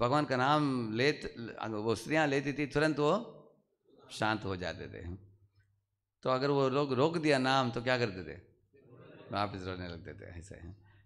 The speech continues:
तो इस तरह उन नाम बुलवा कर अपना रोना बंद करते थे ऐसे। इसी तरह आप देखेंगे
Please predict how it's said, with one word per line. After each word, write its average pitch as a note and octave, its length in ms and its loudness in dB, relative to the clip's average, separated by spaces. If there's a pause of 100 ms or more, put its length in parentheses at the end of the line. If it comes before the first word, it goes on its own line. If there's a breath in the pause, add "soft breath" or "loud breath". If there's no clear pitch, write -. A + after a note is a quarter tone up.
(120)
तो A#2 100 0
इस A#2+ 180 -2
तरह C3+ 500 2 (460 loud breath)
उन A#2 180 0
नाम C#3+ 300 4 (300)
बुलवा A#2+ 460 2
कर B2 240 0 (760 soft breath)
अपना G2+ 180 -2
रोना A2+ 280 2
बंद G2+ 260 -2
करते F#2 320 -6
थे F#2 100 -8
ऐसे। - 540 -10 (800)
इसी D3 140 0
तरह D#3+ 180 0
आप C3+ 100 0
देखेंगे A2+ 680 -2